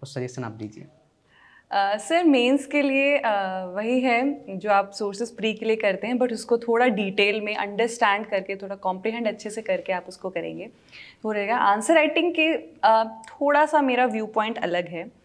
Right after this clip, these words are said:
Speaker 2: अ, मैं ये समझती हूँ कि जब तक आपका सिलेबस अच्छे से कंप्लीट नहीं है, अच्छे से मतलब दो तीन बार आपने रिवाइज नहीं कर लिया, उससे पहले आंसर राइटिंग स्टार्ट करना, जैसा आपने कहा, होगी ही नहीं स्टार्ट आपसे।
Speaker 1: यस, यस, मैम।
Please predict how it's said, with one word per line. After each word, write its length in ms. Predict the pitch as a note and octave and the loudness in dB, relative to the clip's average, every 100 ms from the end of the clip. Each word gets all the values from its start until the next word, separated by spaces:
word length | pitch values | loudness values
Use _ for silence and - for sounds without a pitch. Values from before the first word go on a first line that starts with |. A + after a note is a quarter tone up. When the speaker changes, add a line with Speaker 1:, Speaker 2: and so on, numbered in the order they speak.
| _ - _ - | _ -20 _ 2
Speaker 2:
अ, 180 | G#3 A3 | 2 4
मैं 300 | A3+ B3 D4+ | 2 4 2
ये 140 | F4 | 0
समझती 480 | E4 C4 B3 - D4 | 2 2 2 2 4
हूँ 160 | D#4 | 4
कि 400 | D#4 F4 F4+ - - _ G#3 | 2 -2 -4 -8 -20 _ -2
जब 280 | A3 A3 | 0 4
तक 120 | D#4 E4+ | 4 6
आपका 260 | D4 D4 D#4+ | 4 4 2
सिलेबस 520 | B3+ G#3 G#3 C4 C4+ | 2 0 4 4 2
अच्छे 440 | G#3+ - - E4 | -6 -8 0 2
से 120 | E4+ D#4+ | 4 4
कंप्लीट 420 | C4+ A3+ G#3 F3+ | 2 0 -6 -8
नहीं 120 | E3+ | -12
है, 80 | F3 | -12
अच्छे 280 | F#3+ - B3 | -8 -4 0
से 100 | C4 | 0
मतलब 340 | A#3+ C#4 D4+ - - - - G3 | 2 2 2 -2 -20 -20 -18 -14
दो 380 | F#3 F3+ A3+ A#3 | -10 0 4 4
तीन 440 | A#3 C4 B3 F#3+ - G#3 | 4 4 2 -2 -4 2
बार 160 | G#3+ | 4
आपने 240 | G#3+ A3+ A3+ | 4 2 -2
रिवाइज 460 | G#3 G3 G3+ A#3 | 0 2 2 0
नहीं 180 | G#3+ G3 | -4 -6
कर 160 | F#3+ D#3+ | -4 -4
लिया, 180 | E3+ G3+ | -6 -8
उससे 240 | B3 - F4+ | -10 -8 -6
पहले 280 | F4 D4+ D#4+ | -2 2 4
आंसर 300 | B3+ B3+ D4 | 2 0 0
राइटिंग 360 | C#4 C#4+ D#4 | 0 0 -4
स्टार्ट 340 | D#4+ C4+ A3+ B3+ - | 0 2 2 0 -2
करना, 460 | C4 C4 C#4 D4+ - - _ A#3 | 0 2 0 -2 -8 -20 _ -2
जैसा 180 | A#3+ | 2
आपने 160 | C4+ C#4+ | 4 4
कहा, 80 | E4 | 4
होगी 300 | C#4+ B3 C#4+ | 4 4 6
ही 120 | D4 | 4
नहीं 140 | B3+ | 2
स्टार्ट 280 | - F3+ D#3+ | 0 -4 -4
आपसे। 300 | D3 - - | -8 -12 -10
Speaker 1:
यस, 140 | - - | -10 -12
यस, 80 | - | -16
मैम। 80 | - | -16